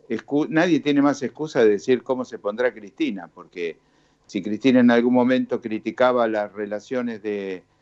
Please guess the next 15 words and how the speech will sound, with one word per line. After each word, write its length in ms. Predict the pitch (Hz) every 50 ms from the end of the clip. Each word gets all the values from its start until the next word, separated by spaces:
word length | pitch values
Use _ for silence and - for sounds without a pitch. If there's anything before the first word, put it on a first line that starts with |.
| _ _ _ _
Alberto 640 | - 101 104 107 107 117 120 120 117 - 120 101 -
con 180 | 104 104 101
la, 540 | 98 98 98 95 95 95 92 90 87 87 - _ _ _ _
con 200 | - 104 101 104
idea, 600 | 101 101 101 113 117 117 117 110 107 107 101 98
con 180 | - 104 101 101
la 120 | 101 98
uia, 500 | 98 101 113 117 113 110 104 98 98 95 92
etcétera, 680 | 90 - - 117 104 90 - - 98 101 107 123 131 - _ _ _ _ _ _ _ -
este, 960 | 95 104 101 98 92 - _ - 101 101 98 95 95 92 90 90 90 90 85
hoy 180 | 92 113 127 135
ya 140 | 127 127 110
no 120 | 107 95
tiene 260 | - 113 110 101 98
más 440 | 95 98 101 101 98 98 - - _